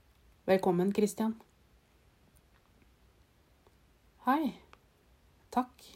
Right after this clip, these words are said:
tror jeg. Er det du som er oldefaren min?» spør Christian. «I levende live», sier Henrik.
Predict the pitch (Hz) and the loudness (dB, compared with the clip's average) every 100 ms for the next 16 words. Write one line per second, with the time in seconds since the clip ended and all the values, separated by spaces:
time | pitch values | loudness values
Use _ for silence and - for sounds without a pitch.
0 | - - - - 277 330 - - - - | -20 -20 -6 2 2 2 -12 -20 -20 -20
1 | - - - 220 202 175 180 185 165 165 | -20 -20 0 4 4 2 2 0 -2 -4
2 | 170 180 214 294 - 214 185 165 180 180 | -4 0 0 -2 -2 -4 -4 -8 -10 -12
3 | - - _ _ _ - _ _ _ _ | -18 -20 _ _ _ -20 _ _ _ _
4 | _ - 202 202 170 170 185 196 170 202 | _ -4 0 2 0 0 0 0 -2 -4
5 | 240 - 202 175 170 170 - | -6 -4 -4 -4 -6 -8 -14